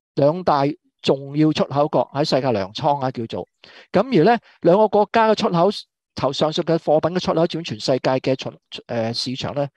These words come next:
有十二percent。而同時呢，俄羅斯仲係世界最大嘅化肥生產國。咁俄烏戰爭，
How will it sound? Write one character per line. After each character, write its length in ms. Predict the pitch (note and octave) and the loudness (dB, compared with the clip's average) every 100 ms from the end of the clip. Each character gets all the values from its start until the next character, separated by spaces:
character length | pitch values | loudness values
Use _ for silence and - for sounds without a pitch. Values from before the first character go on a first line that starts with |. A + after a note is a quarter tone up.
| _ - | _ -6
有 100 | C#3+ | -4
十 140 | - | -2
二 60 | - | -4
percent。 560 | A#2 A#2+ B2 - E3+ E3 - - - - | -6 -4 -4 -2 -4 -4 -18 -20 -20 0
而 100 | E3 | 2
同 140 | E3 | 2
時 120 | D#3+ G#3 | 2 2
呢， 80 | C4 | 4
俄 180 | G3 | 4
羅 140 | C#3+ C#3+ | 4 2
斯 180 | A#3 A#3+ | 0 -2
仲 120 | E3+ | 0
係 80 | D#3+ | 0
世 200 | - F3 | 2 2
界 180 | F3+ F3 | 4 2
最 240 | E3+ E3+ | 2 2
大 160 | E3 C#3+ | 2 2
嘅 100 | D#3+ | 0
化 340 | - D#3+ D#3 | 0 0 0
肥 240 | D#3 A#2+ A#2 | 0 -4 -2
生 220 | F#3+ F#3 | -4 -4
產 240 | E3+ C3+ | -4 -4
國。 160 | D#3 - _ - - | -2 -4 _ -20 -4
咁 80 | A#3 C#4 | -4 2
俄 300 | G3 C#3 D#3 | 4 4 4
烏 160 | A#3+ | 2
戰 260 | B3 G#3 G3 | 4 2 0
爭， 280 | G#3+ A3 A3 | 0 0 -2